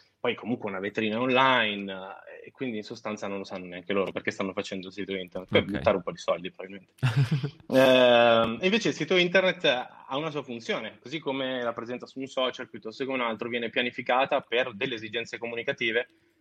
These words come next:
Speaker 1: anche un sito web serve a quello, quindi uno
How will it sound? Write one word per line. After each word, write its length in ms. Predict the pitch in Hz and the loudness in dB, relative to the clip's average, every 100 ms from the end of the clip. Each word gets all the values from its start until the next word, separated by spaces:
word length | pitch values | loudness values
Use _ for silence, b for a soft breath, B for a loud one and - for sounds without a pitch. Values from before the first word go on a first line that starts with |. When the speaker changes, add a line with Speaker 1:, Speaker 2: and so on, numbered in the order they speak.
| _ | _
Speaker 1:
anche 680 | - 151 143 139 127 113 _ | 4 4 6 6 4 2 _
un 140 | 139 117 | -12 -10
sito 220 | 131 156 | -4 0
web 300 | 135 127 123 | 2 2 -2
serve 420 | - 113 113 110 | -6 -6 -4 -4
a 80 | - | -6
quello, 460 | - 110 98 95 - | -4 -4 -4 -10 -10
quindi 280 | 117 113 120 | -6 -2 -2
uno 380 | 120 107 101 | 0 -2 -4